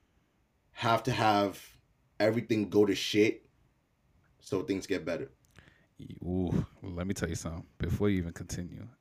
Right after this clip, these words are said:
Speaker 2: I was, um, and, like, I noticed that every time I talk, I always got quotables.
Speaker 1: Yeah.
Speaker 2: I always got quotables. And, um, I remember I was having this conversation, and I said, "You,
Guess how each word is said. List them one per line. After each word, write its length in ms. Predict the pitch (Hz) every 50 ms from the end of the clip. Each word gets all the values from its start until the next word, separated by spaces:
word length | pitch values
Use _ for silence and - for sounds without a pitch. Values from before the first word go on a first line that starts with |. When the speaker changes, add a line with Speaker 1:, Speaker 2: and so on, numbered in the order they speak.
| _ -
Speaker 2:
I 140 | - 82
was, 280 | 85 85 85 85 85 87
um, 280 | 80 80 69 62 107 - _ - _ _ _ _ _ _ _ _ _ _ - - - - - _ _ _
and, 180 | - 90 87 82
like, 160 | 80 80 78 -
I 120 | - 87
noticed 440 | 92 90 92 95 98 92 - - -
that 260 | - 87 85 80 - - - -
every 180 | 90 101 110
time 300 | 104 - - 98 101 101
I 120 | 95 87 85
talk, 420 | - - - 90 92 98 - - 92
I 100 | 95 95
always 180 | 95 95 85
got 200 | 85 - 80 85
quotables. 540 | - - 85 90 87 85 78 73 76 - - _ _ _ _ _ _ _ _ - _ _ _
Speaker 1:
Yeah. 240 | - 87 85 76 71 69 - _ _ _
Speaker 2:
I 140 | - 101 107
always 160 | 107 104 98
got 180 | 90 85 90 82
quotables. 520 | - - - 78 - - - - 90 - _ _ _ _ _ _ _ _ _ _ _ _ _ _ _ -
And, 280 | - 87 95 95 87 82
um, 340 | 82 78 80 80 - 104 - _ _ _ _ _ _ _ _ _ _ _ _ _ _ _ _ _ _ _ _ _ _ - - _ _
I 40 | -
remember 220 | - - 82 82
I 20 | -
was 100 | - -
having 180 | - 90 85
this 100 | - -
conversation, 600 | - - - - - - - 85 85 - - - -
and 120 | 82 80
I 100 | 80 -
said, 360 | - - - - - - - - - - _ - _ _ _ _ _ _ _ _ _ _ _ _ _ _ _ _ _ _ _ _ _ _ _ _ _ _ _ _ -
"You, 220 | 98 95 87